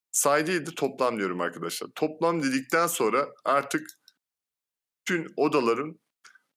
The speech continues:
toplamda bu tabloda yaptığı performansı otomatikman saniyeler içinde topluyor arkadaşlar, gördüğünüz gibi.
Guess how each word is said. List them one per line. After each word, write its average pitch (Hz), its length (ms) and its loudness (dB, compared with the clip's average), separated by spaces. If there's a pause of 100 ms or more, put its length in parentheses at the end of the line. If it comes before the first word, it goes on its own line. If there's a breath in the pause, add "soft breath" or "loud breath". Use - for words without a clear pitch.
(160)
toplamda 123 460 2
bu 143 120 -8
tabloda 107 520 2
yaptığı 131 500 0 (220)
performansı 127 640 0
otomatikman 147 720 -2
saniyeler 151 500 2
içinde 151 320 -4
topluyor 123 360 0
arkadaşlar, 95 440 -2
gördüğünüz 101 340 -4
gibi. 90 120 -10